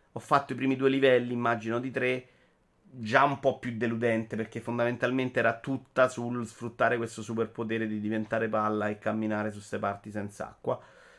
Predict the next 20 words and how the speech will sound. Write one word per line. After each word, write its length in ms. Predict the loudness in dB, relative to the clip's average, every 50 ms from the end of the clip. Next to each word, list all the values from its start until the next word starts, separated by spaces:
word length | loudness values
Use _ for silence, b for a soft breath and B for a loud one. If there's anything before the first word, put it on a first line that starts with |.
| B B
Eh, 340 | 0 2 4 6 6 6 4 4
vediamo 420 | 2 4 6 8 8 8 6 4
come 160 | 2 2 0
si 120 | 0 -2 -2
muove 220 | 0 2 4 4
negli 180 | 4 4 4 4
altri 240 | 2 2 0 -4 -2
livelli. 440 | 0 2 2 2 0 -4 -6 -8 -4
Penso 340 | -2 -2 -2 -2 -4 -4 -4
di 100 | -4 -6
provare 400 | -6 -4 -2 0 2 4 4 2
a 40 |
finirlo 360 | 2 0 2 2 4 4 4 2
se 100 | 0 0
non 100 | 0 0
diventa 360 | 0 2 0 0 0 -4 -8
estremamente 640 | -8 -4 -2 0 0 2 2 0 0 0 0 0 -2
difficile, 720 | -2 -4 -6 -8 -6 -4 -4 -4 -4 -4 -4 -2 -2 0
insopportabile, 840 | -2 -2 -4 -4 -6 -6 -6 -6 -8 -4 2 2 2 2 2 -2 -4 -4
fastidioso. 800 | -4 -6 -6 -8 -10 -4 0 0 0 0 0 -2 -4 -4 b